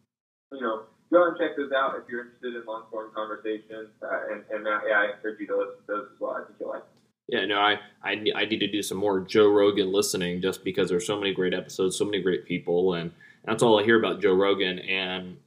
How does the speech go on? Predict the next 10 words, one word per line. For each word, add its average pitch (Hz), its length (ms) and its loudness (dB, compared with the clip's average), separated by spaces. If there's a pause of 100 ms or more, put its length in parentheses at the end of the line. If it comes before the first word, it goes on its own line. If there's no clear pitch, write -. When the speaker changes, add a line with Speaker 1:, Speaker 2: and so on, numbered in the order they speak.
(160)
Speaker 2:
and 120 500 2
I 120 80 -4
think 185 200 4
that's 127 260 4
a 110 40 2
good 117 160 6
segue 107 540 4
into 98 480 -2 (460)
talking 117 360 2
about 98 540 2